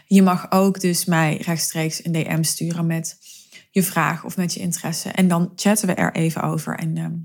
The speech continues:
kunnen we, als dat passend is, via die weg een call plannen.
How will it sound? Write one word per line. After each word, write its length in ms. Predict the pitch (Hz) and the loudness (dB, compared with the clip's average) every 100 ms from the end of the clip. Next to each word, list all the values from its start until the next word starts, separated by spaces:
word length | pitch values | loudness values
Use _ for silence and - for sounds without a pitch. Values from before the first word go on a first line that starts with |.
| - _ | -14 _
kunnen 240 | - 170 170 | -6 -4 -2
we, 200 | 165 156 - _ _ - - - - | -4 -8 -12 _ _ -20 -20 -12 -2
als 220 | 233 233 | 0 0
dat 180 | 202 - | -2 0
passend 420 | 190 - 180 175 | 0 0 -2 -2
is, 520 | 165 165 - - _ _ _ | -4 -4 -4 -8 _ _ _
via 320 | - 196 160 156 | -2 2 2 2
die 180 | 160 | 0
weg 340 | 170 156 - - | 0 -4 -6 -8
een 180 | - 165 | -4 -2
call 200 | 143 151 | 0 -2
plannen. 480 | - 156 160 - | -2 -4 -4 -6